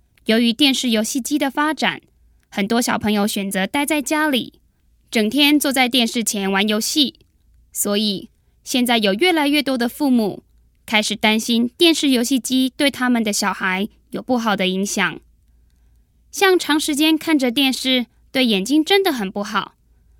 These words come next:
还有整天坐在同样的地方，认识别人的机会就少了很多。这些都会影响到小孩子的发展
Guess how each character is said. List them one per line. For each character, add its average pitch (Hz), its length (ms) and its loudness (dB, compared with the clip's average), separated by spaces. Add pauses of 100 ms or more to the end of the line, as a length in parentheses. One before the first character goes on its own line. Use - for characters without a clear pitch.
(220)
还 220 140 -2
有 226 120 4
整 220 240 0
天 285 440 0
坐 240 200 -4
在 254 140 0
同 240 240 -2
样 311 140 2
的 269 80 0
地 269 180 -2
方， 294 380 0 (560)
认 240 160 2
识 240 160 -2
别 220 220 2
人 240 140 2
的 240 100 0
机 277 220 -2
会 262 400 0
就 339 120 0
少 214 220 0
了 185 100 -2
很 180 220 -10
多。 285 400 -2 (1000)
这 240 120 0
些 240 200 0
都 240 100 0
会 240 180 -2
影 214 140 0
响 208 180 -2
到 214 140 0
小 196 160 -2
孩 196 180 -4
子 - 80 -4
的 240 140 -2
发 302 220 -2
展 233 280 0